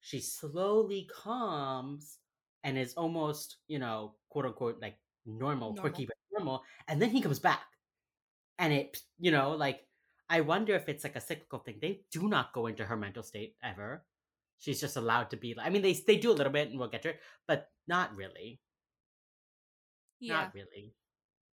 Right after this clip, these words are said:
Speaker 1: Um, all we know is that she was, like, a normal girl, a normal nineteen-year-old, quote unquote, normal nineteen-year-old, and then this. So Gideon says, right, "That's why you took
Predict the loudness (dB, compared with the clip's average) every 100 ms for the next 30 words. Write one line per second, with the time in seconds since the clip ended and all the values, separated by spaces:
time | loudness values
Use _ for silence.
0 | _ _ _ _ _ _ _ -20 _ _
1 | 4 6 6 4 -2 -10 _ 4 4 4
2 | 0 -2 -6 -6 -6 -6 -6 -6 -6 -6
3 | -4 -4 -4 -6 -8 -6 -6 -6 -8 -4
4 | -2 -4 -6 -8 -8 -6 -6 -6 -8 -12
5 | _ _ _ _ _ _ _ _ _ _
6 | _ _ -4 -4 -4 -8 -6 -6 -6 -8
7 | -10 -10 -10 -12 -14 -18 _ _ _ _
8 | -6 -4 -4 -8 -12 -18 _ _ _ _
9 | _ _ _ _ -16 -16 -16 _ _ _
10 | _ _ _ 2 4 4 2 -8 _ _
11 | 2 2 4 -2 -2 0 0 -4 -6 -4
12 | -6 -2 -2 -2 -4 -6